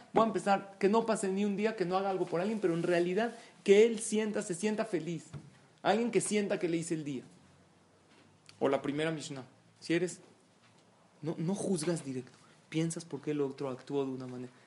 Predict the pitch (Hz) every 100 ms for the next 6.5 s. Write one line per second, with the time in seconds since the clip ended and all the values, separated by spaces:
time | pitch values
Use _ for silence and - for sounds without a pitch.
0 | - 165 226 202 143 151 165 160 139 127
1 | 127 131 127 123 139 127 - - 165 165
2 | 202 180 170 175 165 156 143 131 147 131
3 | 165 165 151 175 143 - - - _ -
4 | 131 127 175 165 131 151 - - - -
5 | - _ _ - 131 123 131 135 139 131
6 | 117 120 120 117 120